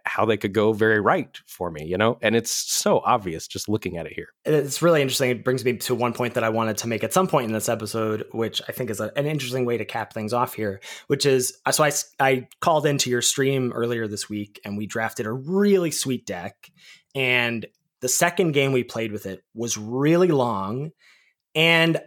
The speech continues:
Speaker 2: I think we sort of got, as I said at the end of the, the game, we got ourselves into a bit of a bind. I think maybe with that, those, those different mindsets or those different defaults that we have. I, I said it was a little bit like too many cooks,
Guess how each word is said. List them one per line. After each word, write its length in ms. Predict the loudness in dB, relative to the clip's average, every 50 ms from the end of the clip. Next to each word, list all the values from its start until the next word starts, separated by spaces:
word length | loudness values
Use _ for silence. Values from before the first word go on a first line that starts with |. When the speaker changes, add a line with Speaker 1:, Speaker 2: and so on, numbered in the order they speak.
| _ 0
Speaker 2:
I 140 | 0 0
think 340 | 2 2 0 0 0 0 -2
we 160 | -2 -2 0
sort 380 | 0 0 0 0 2 4 4 4
of 160 | 2 2 0
got, 260 | 2 2 4 2 0 -4 _ _ _ -2
as 220 | 0 2 2 4 2
I 40 |
said 200 | 2 2 2 2
at 80 | 2 2
the 100 | 2 2
end 160 | 4 4 4
of 240 | 2 2 0 -2 -2
the, 340 | 0 2 2 2 2 0 -4 -8
the 80 | -8
game, 640 | -2 0 2 4 4 4 4 2 0 0 -2 -6 -8 -10 -16 -20 -20 _ _ _ _
we 160 | -2 -2 0
got 240 | 2 2 2 4 4
ourselves 380 | 4 4 4 4 2 2 0 0
into 380 | 0 0 2 2 4 4 4
a 120 | 4 2 2
bit 180 | 2 2 4
of 180 | 2 2 2 0
a 200 | 0 0 -2 -4 -10 _ -4
bind. 680 | -2 0 2 2 2 4 4 4 4 2 2 0 -2 -4 -8 _ _ _ _
I 120 | -6 -4 -2
think 220 | 0 0 2 4
maybe 260 | 4 4 4 4 2
with 240 | 4 2 2 2 2
that, 240 | 2 2 2 0 -2 -6 -2
those, 280 | 0 0 0 0 0
those 200 | 0 -2 -2 -2
different 380 | -2 -2 -4 -2 -2 -2 -4 -4
mindsets 500 | -4 -4 -4 -2 -2 0 0 0 0 0
or 60 | 0
those 200 | 0 0 -2 -4
different 360 | -6 -10 -10 -8 -10 -10 -8
defaults 420 | -8 -10 -6 -2 -2 -2 -2 -2 -4
that 100 | -6 -6
we 100 | -6 -4
have. 300 | -2 0 2 2 0 0 -6 -12 -16 -10 -2
I, 180 | -2 -2 -2 0
I 140 | -2 -2 -2 -2 _
said 200 | 0 2 2 4
it 60 | 4
was 120 | 4 2 2
a 60 | 4
little 160 | 4 4 4
bit 120 | 2 2 2
like 200 | 0 -2 -2 -2
too 140 | -2 0 2
many 180 | 2 0 0
cooks, 580 | -2 -4 -4 -4 -4 -4 _ _ -8 -6 -6 -8